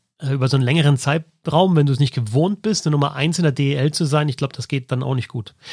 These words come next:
Übrigens nochmal zu Plachter, sechzehn Tore ist der Bestwert gewesen in der D E L in der Hauptrunde.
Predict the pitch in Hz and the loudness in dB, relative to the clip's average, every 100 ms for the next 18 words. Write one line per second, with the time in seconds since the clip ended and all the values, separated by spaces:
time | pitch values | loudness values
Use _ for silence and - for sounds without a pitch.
0 | - 151 170 180 196 180 - 185 - 214 | -8 0 2 4 4 2 0 -2 0 2
1 | 147 208 - 208 190 180 202 190 185 147 | 2 0 -2 -2 -2 0 2 2 0 0
2 | 160 143 180 - 190 - 165 185 175 160 | -2 -2 -2 -2 -4 -2 -2 -2 -2 -2
3 | 165 165 170 170 135 160 160 160 170 170 | -2 -2 -2 -2 -2 -4 -4 -4 -2 -2